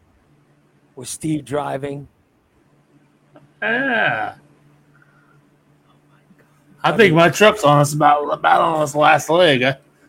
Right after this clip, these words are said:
Speaker 2: I thought about entering into the demo derby tomorrow, or the demo derby. But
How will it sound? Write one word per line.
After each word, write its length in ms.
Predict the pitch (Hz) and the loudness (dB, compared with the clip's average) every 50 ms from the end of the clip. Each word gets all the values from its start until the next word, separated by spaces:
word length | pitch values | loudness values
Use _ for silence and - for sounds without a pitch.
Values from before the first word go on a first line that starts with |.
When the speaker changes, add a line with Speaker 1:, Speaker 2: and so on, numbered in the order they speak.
| _ _ - | _ _ -8
Speaker 2:
I 100 | 156 131 | -8 -6
thought 220 | - 180 185 196 | -2 -2 -2 -2
about 280 | 165 143 139 135 147 - | 0 0 0 0 2 2
entering 460 | 147 139 135 131 135 135 135 135 143 147 | 2 4 4 6 6 6 6 6 4 4
into 240 | 147 135 127 123 120 | 4 2 0 -2 -2
the 60 | 120 | -2
demo 320 | 131 165 156 135 117 113 | 0 0 0 0 -2 -4
derby 420 | 113 113 113 113 113 107 113 117 113 | -4 -4 -4 -6 -6 -6 -6 -8 -8
tomorrow, 440 | 113 117 120 117 113 117 113 123 131 | -8 -12 -10 -8 -8 -6 -6 -8 -6
or 240 | 127 127 123 123 123 123 131 | -6 -6 -6 -6 -8 -10 -12
the 100 | 143 135 | -14 -10
demo 320 | 131 131 127 127 127 117 117 | -6 -6 -6 -4 -4 -6 -8
derby. 400 | 117 113 110 117 113 120 123 - _ _ _ _ _ _ _ _ _ _ _ - - - _ _ _ 120 | -10 -10 -12 -12 -12 -12 -14 -16 _ _ _ _ _ _ _ _ _ _ _ -20 -20 -20 _ _ _ -14
But 540 | 110 104 107 123 - - - - - - | -10 -10 -10 -10 -10 -12 -14 -14 -16 -18